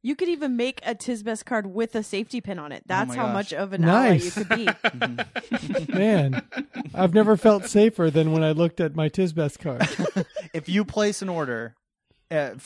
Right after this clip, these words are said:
Speaker 2: at Tiz Best and, and buy a card and then send me an email and let me know that you did it, I'll send you safety pins
Speaker 1: <laughs>
Speaker 2: in, with the
Speaker 1: Quite
Speaker 2: cards.
Speaker 1: a
Speaker 2: <laughs>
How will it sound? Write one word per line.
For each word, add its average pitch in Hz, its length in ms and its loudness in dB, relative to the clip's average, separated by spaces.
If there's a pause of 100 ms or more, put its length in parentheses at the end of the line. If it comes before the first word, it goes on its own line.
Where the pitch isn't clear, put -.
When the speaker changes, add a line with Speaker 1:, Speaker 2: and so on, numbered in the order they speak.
Speaker 2:
at 147 200 -4
Tiz 156 240 -6
Best 120 420 -8 (320)
and, 143 200 -6
and 147 200 -8
buy 143 160 0
a 147 80 -2
card 139 300 -2
and 127 100 -6
then 123 100 -6
send 139 240 -6
me 135 120 -6
an 131 80 -6
email 139 460 -4
and 127 180 -8
let 127 120 -4
me 127 80 -6
know 127 160 -4
that 123 100 -10
you 120 100 -8
did 123 160 -8
it, 123 80 -6
I'll 117 160 -4
send 127 340 -8
you 113 320 -8 (180)
safety 117 420 -10
pins 92 420 -16 (420)
Speaker 1:
<laughs> 311 400 -10
Speaker 2:
in, 127 260 -6
with 139 220 -4
the - 80 -6
Speaker 1:
Quite 269 400 -2
Speaker 2:
cards. - 20 -4
Speaker 1:
a 220 80 -4
Speaker 2:
<laughs> 190 100 -8